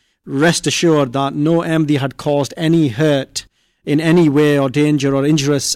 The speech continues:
uh, injury to any other non-Muslim. And Qadian was obviously on the Indian side of, uh, the border. And, and like I said, it was, you know, um, m-, men, women, children and so forth had to be able to migrate.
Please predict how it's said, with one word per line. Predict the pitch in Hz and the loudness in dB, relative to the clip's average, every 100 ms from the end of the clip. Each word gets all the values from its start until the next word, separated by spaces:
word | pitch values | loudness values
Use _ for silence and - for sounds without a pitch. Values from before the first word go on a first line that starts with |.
| - | -8
uh, | 151 | -6
injury | 170 165 147 143 | -2 0 0 -2
to | 156 | -4
any | 151 151 | -2 0
other | 135 135 | 0 -2
non-Muslim. | 135 131 147 - 147 135 123 _ _ _ _ | -2 -2 -2 -2 -4 -4 -6 _ _ _ _
And | 147 143 | -4 -2
Qadian | 165 175 156 165 160 | 2 2 4 2 2
was | 143 147 | 0 0
obviously | 147 - 151 | -4 -4 -4
on | 110 | -4
the | 120 156 | -4 -4
Indian | 139 143 | -2 -4
side | 131 151 151 147 | -6 -4 -4 -2
of, | 135 127 113 | -2 -4 -6
uh, | 135 131 131 117 - _ _ | -4 -4 -4 -8 -14 _ _
the | 135 | -4
border. | 151 151 156 135 131 | 2 4 4 2 2
And, | 135 143 | -2 -2
and | 143 | -2
like | 143 139 147 | 0 0 -2
I | |
said, | 127 160 147 | -2 0 0
it | 139 | 0
was, | 135 131 - | -2 -6 -4
you | 156 | -4
know, | 127 127 - _ _ _ | -4 -6 -12 _ _ _
um, | 147 139 131 131 139 | -4 0 0 0 -4
m-, | 147 143 151 | -6 -6 -6
men, | 151 147 156 156 | -2 0 2 2
women, | 147 147 143 | 2 0 0
children | 135 160 147 143 | -2 -2 0 -2
and | 135 | -2
so | 143 135 | -2 -2
forth | - 135 | -4 -4
had | 143 151 - | -4 -6 -6
to | 143 | -4
be | 139 | -2
able | 135 131 | -2 -4
to | - | -6
migrate. | 139 147 143 139 131 | -2 -2 -2 -4 -4